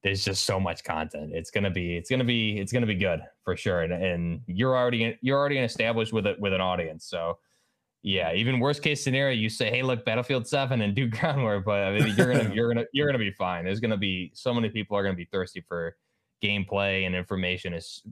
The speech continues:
Speaker 1: especially when the game actually launches. So I think there's just so much to cover here. It's gonna be great.
Speaker 2: Yeah, it's gonna be, it's, it's gonna be a huge game just because I think they're trying to do something for everybody. And from what we saw today, it feels like they're fairly successful at that. Granted, haven't played it,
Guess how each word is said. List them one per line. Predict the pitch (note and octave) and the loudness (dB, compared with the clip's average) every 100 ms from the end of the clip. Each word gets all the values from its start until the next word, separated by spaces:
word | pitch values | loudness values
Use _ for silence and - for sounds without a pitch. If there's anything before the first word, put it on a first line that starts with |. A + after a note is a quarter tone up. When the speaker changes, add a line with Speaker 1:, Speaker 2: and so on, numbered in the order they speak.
| - | -12
Speaker 1:
especially | G2+ - A2 - | -12 -4 -4 -2
when | G2+ F2+ | -2 -2
the | |
game | E2 E2+ F2 | -4 -6 -4
actually | E2 - D2+ | -6 -8 -14
launches. | D2 D2+ D#2+ - - | -14 -18 -18 -20 -18
So | - D#2 | -12 -8
I | D#2+ | -6
think | F#2 E2 | -6 -4
there's | F2+ F2+ | -4 -4
just | E2+ - | -8 -6
so | E2+ | -4
much | E2+ D#2 - | -4 -8 -10
to | |
cover | - D2+ D#2 | -10 -10 -10
here. | - | -12
It's | - | -14
gonna | D#2+ | -16
be | D#2 - | -16 -14
great. | D#2 D2+ - _ - - | -12 -12 -14 _ -20 -18
Speaker 2:
Yeah, | - G2+ G2 | -8 -2 -2
it's | G#2 - | -2 0
gonna | A2+ G2+ | 0 2
be, | G2 F#2 F2+ - _ | 0 -2 -6 -10 _
it's, | G#2+ - - | -10 -10 -12
it's | G#2 - | -12 -2
gonna | B2 G2+ | 0 0
be | F#2+ | -2
a | |
huge | F#2 F#2 - | -4 -6 -6
game | F#2 F2 F2 - | -6 -4 -6 -6
just | G#2+ - | -6 -2
because | A2+ A#2 G#2+ | 0 2 2
I | G2+ | 2
think | - G2 | 0 -2
they're | F#2+ | -2
trying | F#2 G2 F#2+ | -4 -2 -2
to | |
do | F#2 | -2
something | F2+ G2+ F#2 G2 | -2 -4 -4 -6
for | - | -4
everybody. | F2+ F#2+ F2+ G2 F#2 F#2 | -4 -4 -2 0 0 0
And | F#2 | 0
from | A#2 A2 | 0 4
what | C#3+ | 4
we | C3+ | 4
saw | B2 C3+ B2+ | 2 4 4
today, | G#2+ G#2+ A2 | 4 4 4
it | G2 | 2
feels | A2 G#2+ | -2 -2
like | G2 G2+ - _ _ _ _ - | 0 -4 -6 _ _ _ _ -6
they're | G2+ G#2 G2+ | 0 2 2
fairly | G2 - G#2 G#2 G2+ | -2 -2 0 2 0
successful | - F#2+ - G2 - F#2+ | -4 -8 -2 -2 -2 -6
at | - | 0
that. | F#2 F#2+ | 0 2
Granted, | C3+ D#3+ D3 C3 - - | 4 6 4 2 -8 0
haven't | A2+ B2 | 2 2
played | G2+ G2+ | 4 4
it, | G2+ | 4